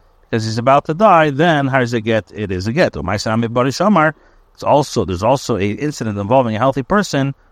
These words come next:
who said, "Kisu get li ishti, v'al reish hagag v'nafal v'meis." He said, a healthy man said, "Write a get for my wife," and then he went up and he, and he fell off the roof and died. How does it get? It is a get. If he fell on his own initiative, it's a get.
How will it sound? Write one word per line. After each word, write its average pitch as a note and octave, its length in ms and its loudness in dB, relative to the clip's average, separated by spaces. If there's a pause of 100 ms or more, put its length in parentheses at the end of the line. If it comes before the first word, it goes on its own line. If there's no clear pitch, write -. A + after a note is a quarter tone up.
who A2 120 -6
said, C#3 240 0
"Kisu C3+ 400 -2
get C3 240 0
li E2 120 -4
ishti, A#2 300 -2
v'al C3+ 240 2
reish C3 240 -2
hagag B2+ 180 2
v'nafal A2+ 340 -2
v'meis." F#2 340 -4
He G2 80 -6
said, C3 360 0 (360)
a B2+ 40 -2
healthy C3+ 240 0
man A#2+ 180 0
said, B2+ 180 -2
"Write B2+ 180 2
a B2+ 40 -4
get A#2+ 160 2
for - 100 -8
my A#2 120 2
wife," A#2+ 180 2
and A2 100 0
then A#2+ 60 0
he B2 80 0
went B2 160 0
up A#2+ 220 -2
and G#2+ 100 0
he, G#2+ 260 2 (180)
and G2+ 140 -2
he G2+ 160 0
fell A#2+ 220 0
off A2 200 2
the G#2+ 120 -2
roof A2+ 240 -2
and G2+ 100 -2
died. E2 280 -2 (320)
How F#2+ 80 -10
does F2 120 -6
it G2+ 60 -2
get? A#2+ 500 2
It B2 920 0
is G2 100 -2
a F#2+ 60 -2
get. F#2 220 0
If F#3 300 2
he A2+ 100 -2
fell G#2+ 180 -2
on A2 100 2
his A#2 140 -2
own A2+ 300 0
initiative, A2+ 420 -2
it's G#2+ 100 -4
a B2+ 80 0
get. D#3 320 0